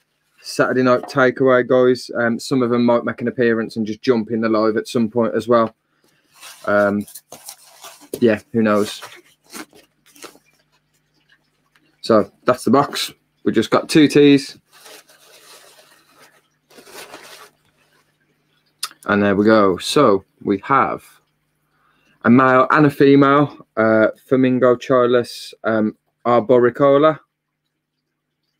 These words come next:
And I don't know if you've seen these already, um, but they are your Flamingo Chilus, so they have, like, the normal, um, orthognathonoidal, uh,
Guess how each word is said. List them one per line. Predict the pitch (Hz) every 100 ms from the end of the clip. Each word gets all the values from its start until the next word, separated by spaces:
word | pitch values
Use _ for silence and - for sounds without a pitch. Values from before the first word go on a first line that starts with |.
| _ _ _ _ _ _ _ _ _ _ _ _ _ _ _ _ _ _ _ _ _ - _ _
And | - 110 110 110 - _
I | 101 113
don't | 120
know | 135
if | 127 127
you've | 123
seen | - 143 127
these | 123 113 120
already, | 123 113 113 113 107 107 107 -
um, | 113 110 113
but | 127 117 -
they | 117
are | 113 110 110 110 - _ _ _
your | 120
Flamingo | 151 156 139
Chilus, | - 143 131 127
so | - 127
they | 117 117
have, | 113 113
like, | 120 113
the | 117
normal, | 123 120 120 120 117 - _ _ _ _ _ _ _ - -
um, | 113 110
orthognathonoidal, | 139 127 123 123 - 127 120 120 117 120 120 120 _ _ _ _ _ _ _ -
uh, | 113